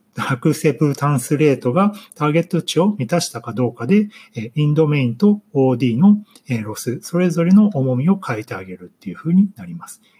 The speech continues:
インドメインが、まあ、弱ければ、まあ、それを、インドメインをうまく強くしようとする方に、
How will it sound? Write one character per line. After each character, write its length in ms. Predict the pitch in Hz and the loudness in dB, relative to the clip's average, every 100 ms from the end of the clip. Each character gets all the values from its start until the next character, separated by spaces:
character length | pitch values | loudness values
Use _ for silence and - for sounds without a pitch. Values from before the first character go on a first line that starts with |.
| _ | _
イ 120 | 190 | 6
ン 100 | 202 | 8
ド 120 | 214 | 8
メ 120 | 226 233 | 6 6
イ 80 | |
ン 100 | 196 | 6
が、 280 | 196 233 233 _ _ _ - | 6 2 -2 _ _ _ -6
ま 100 | 165 | -4
あ、 140 | 127 - | -4 -4
弱 200 | 156 151 | -2 -2
け 140 | 156 | -4
れ 100 | 139 | -4
ば、 160 | 165 214 | -2 -2
ま 80 | 170 | -2
あ、 40 | 131 | -4
そ 140 | 131 | -2
れ 80 | 127 | 0
を、 160 | 131 180 | 0 -2
イ 100 | 143 | -2
ン 60 | |
ド 120 | 160 | 2
メ 100 | 165 | 2
イ 20 | 143 | 2
ン 60 | |
を 120 | 160 180 | 2 0
う 80 | |
ま 140 | 156 120 | -4 -6
く 120 | - | -10
強 240 | - 135 | -4 -4
く 100 | - | -4
し 140 | - 120 | -8 -8
よ 100 | 101 | -10
う 40 | |
と 120 | - | -12
す 140 | - 117 | -14 -12
る 80 | 110 | -12
方 220 | 139 120 | -8 2
に、 240 | 185 214 | 4 2